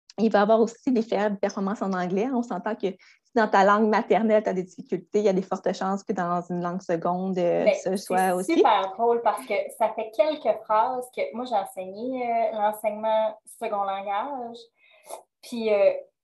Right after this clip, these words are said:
Speaker 2: c'est toutes des choses que moi, je remarquais. Tu sais, mes
Speaker 1: Mhm.
Speaker 2: étudiants qui, justement, a-, allaient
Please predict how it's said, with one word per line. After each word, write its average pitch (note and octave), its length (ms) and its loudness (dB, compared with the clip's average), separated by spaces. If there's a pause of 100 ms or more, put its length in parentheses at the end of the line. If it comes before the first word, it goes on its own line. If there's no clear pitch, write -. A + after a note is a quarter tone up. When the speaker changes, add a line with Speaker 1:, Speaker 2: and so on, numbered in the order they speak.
(140)
Speaker 2:
c'est A#3 180 -8
toutes F4+ 200 -4
des A#3+ 160 -4
choses C#4+ 340 0
que A3+ 100 0
moi, A3 200 -4
je A#3 100 -10
remarquais. A3 640 -2 (500)
Tu D4+ 60 -6
sais, - 20 -2
mes C4+ 220 -2
Speaker 1:
Mhm. F3+ 100 -4
Speaker 2:
étudiants B3+ 420 0
qui, B3+ 340 -6
justement, A#3 380 2 (120)
a-, A3 200 0 (120)
allaient G#3 180 4